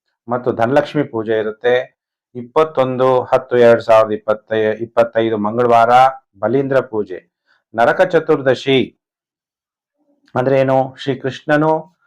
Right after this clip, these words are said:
ನರಕಾಸುರನನ್ನು ಸಂಹಾರ ಮಾಡಿದ ಒಂದು ನೆನಪಿನ ದಿನ ಆಗಿದೆ.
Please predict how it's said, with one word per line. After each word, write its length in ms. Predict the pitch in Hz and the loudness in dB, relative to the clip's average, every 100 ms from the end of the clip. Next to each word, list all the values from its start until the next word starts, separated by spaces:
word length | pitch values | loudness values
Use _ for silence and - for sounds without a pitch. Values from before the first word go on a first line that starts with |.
| _ - | _ -6
ನರಕಾಸುರನನ್ನು 960 | 120 139 156 156 151 147 131 131 123 113 | -2 0 4 4 4 0 0 0 -4 -8
ಸಂಹಾರ 520 | 113 117 127 139 135 | -6 -4 0 2 2
ಮಾಡಿದ 520 | 127 127 127 131 120 135 139 143 _ _ _ - | 2 0 0 -6 0 4 4 2 _ _ _ -20
ಒಂದು 200 | 107 101 | -14 -10
ನೆನಪಿನ 460 | 107 123 127 127 135 135 - _ _ - | -6 -6 -6 -4 0 0 0 _ _ -10
ದಿನ 140 | 113 | -4
ಆಗಿದೆ. 520 | 127 127 127 127 135 | 0 0 0 -2 2